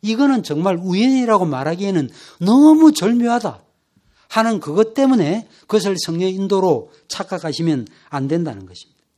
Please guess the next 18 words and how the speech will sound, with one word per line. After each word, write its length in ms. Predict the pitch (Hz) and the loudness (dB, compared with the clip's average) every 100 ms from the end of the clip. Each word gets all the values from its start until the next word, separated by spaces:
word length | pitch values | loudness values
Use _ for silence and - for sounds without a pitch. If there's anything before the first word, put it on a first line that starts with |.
| _ _ _ _ _ _ _ _ _ _ _ _ _ _ _ _ _ _ - _ _ _ _ - | _ _ _ _ _ _ _ _ _ _ _ _ _ _ _ _ _ _ -20 _ _ _ _ -4
또 100 | 196 | -2
하나 220 | 185 170 | 0 -2
섭리적 440 | - 196 190 175 | -4 -6 -4 -4
인도와 280 | 170 160 156 | -4 -2 -2
관련해서 720 | 139 139 151 151 127 101 85 _ _ _ _ _ _ _ _ _ _ _ _ _ _ | -2 -4 -2 -2 -4 -12 -16 _ _ _ _ _ _ _ _ _ _ _ _ _ _
어떤 280 | 156 147 170 | -8 -4 -2
분들은 600 | 170 131 147 127 95 92 _ _ _ _ _ _ | -2 -2 -2 -2 -8 -18 _ _ _ _ _ _
일상에서 800 | 220 226 220 226 220 208 180 175 | -2 -2 -2 -4 -4 -4 -4 -4
일어나는 480 | 185 190 175 170 156 | -4 -2 -2 -2 -2
모든 320 | 147 214 233 | -2 -2 -2
삶의 680 | - 135 127 151 160 104 90 _ _ _ _ _ _ - | -6 -8 -6 -4 -6 -8 -16 _ _ _ _ _ _ -6
일들은 540 | 151 139 170 170 156 | -4 -2 -2 -2 -4
다 240 | 123 160 175 | -6 -8 -8
기적의 500 | - 202 220 190 180 | -10 -6 -4 -4 -4
연속이라고 760 | 220 208 170 143 135 143 139 - - | -4 -4 -6 -6 -2 -2 -2 -8 -12
간증처럼 680 | 143 147 180 196 202 202 | -6 -4 -4 -4 -4 -4
말하는 300 | 147 131 147 | -4 -4 -6
분들도 560 | 147 143 131 170 208 | -6 -6 -4 -4 -4